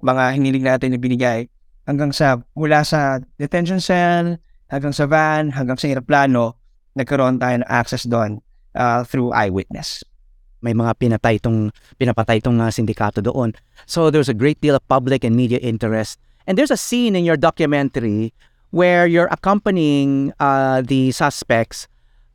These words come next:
Speaker 2: uh, inside the van, no? You're with, uh, Yuki Watanabe. You're part of that,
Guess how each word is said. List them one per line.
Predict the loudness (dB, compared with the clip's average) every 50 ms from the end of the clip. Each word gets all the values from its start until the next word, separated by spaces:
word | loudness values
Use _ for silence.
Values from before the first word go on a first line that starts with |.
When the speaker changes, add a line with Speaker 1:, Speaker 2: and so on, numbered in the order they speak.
| _ -4
Speaker 2:
uh, | -2 0 0 0 0 -2 -4 -2
inside | -2 -4 -2 -2 0 0 0 2 2
the | 0 0
van, | 2 2 2 2 2 0
no? | 0 0
You're | 0 2 2 2 2 2
with, | 0 0 -2 _ -4
uh, | 0 0 2 2 2
Yuki | 2 2 0 0 0 0 0 2 2 2 2 0 0 -2
Watanabe. | -2 -2 -2 -2 0 0 2 2 2 2 0 0
You're | 0 0 0 0
part | 0 -2 -2 -2
of | -2 -2 0
that, | 0 0